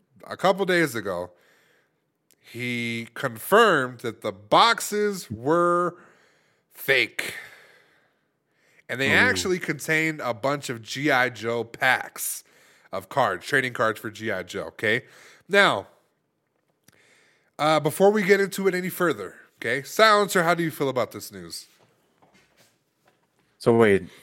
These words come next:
Speaker 2: let me get this straight. They were authenticated?
Speaker 1: Uh-huh.
Speaker 2: By who?
Speaker 1: Uh, by somebody that, that, um,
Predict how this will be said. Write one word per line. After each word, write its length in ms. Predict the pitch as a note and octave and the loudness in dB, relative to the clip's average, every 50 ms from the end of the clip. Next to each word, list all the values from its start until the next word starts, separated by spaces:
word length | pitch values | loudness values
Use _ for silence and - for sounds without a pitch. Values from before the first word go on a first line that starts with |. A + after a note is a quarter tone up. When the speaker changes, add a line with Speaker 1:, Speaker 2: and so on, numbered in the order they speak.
| _ - | _ -8
Speaker 2:
let 80 | - G#2 | -6 -2
me 120 | G#2 G#2 | -2 0
get 100 | G#2 G2+ | 0 -2
this 120 | F#2+ F#2+ - | -2 -4 -8
straight. 300 | - - F#2+ F#2 F2 - _ _ _ _ - | -4 -2 -2 -4 -4 -6 _ _ _ _ 2
They 100 | A#2 C3 | 4 4
were 120 | C3+ B2+ | 6 6
authenticated? 800 | G#2 F#2+ - - C#3+ F3+ E3+ - - - G2+ F#2 F2 F#2+ F#2 - - - - _ _ _ _ G2 | 4 2 0 0 -2 -2 -2 -6 -6 -2 -2 0 0 0 -4 -4 -8 -20 -20 _ _ _ _ -18
Speaker 1:
Uh-huh. 140 | F#2+ F#2 F2 G2 | -18 -16 -4 0
Speaker 2:
By 100 | A#2 A2+ | 0 2
who? 260 | A2+ C#3+ C#3+ G#2 E2 - _ _ _ _ _ _ _ _ _ _ - _ _ _ _ _ _ _ - | 4 4 2 2 0 -4 _ _ _ _ _ _ _ _ _ _ -20 _ _ _ _ _ _ _ -16
Speaker 1:
Uh, 360 | G2+ G2+ A2 A#2+ B2 C3 C3+ | -10 -4 -2 0 0 0 0
by 580 | B2+ B2 A#2+ A#2 A#2 B2 A#2+ B2 C3+ C#3+ C#3 B2+ A#2 - - _ C3 - | -2 -6 -16 -4 0 2 2 4 4 2 0 -2 -4 -12 -20 _ -14 -10
somebody 540 | - - D3+ D3 D3+ D#3 D3 D#3 D#3 D3+ C#3+ | -4 -2 -2 0 2 2 2 2 2 0 0
that, 400 | C#3+ C#3+ C#3+ C#3+ C3+ C#3 - A#2+ | 0 0 0 0 -2 -6 -10 -6
that, 280 | B2+ B2 B2 A#2+ A2 | -4 -4 -4 -4 -2
um, 580 | A#2+ A#2 A#2 A#2 A2+ A2+ A2+ A2 G#2+ G#2 G#2 | -2 -2 0 0 0 0 -2 -2 -4 -6 -12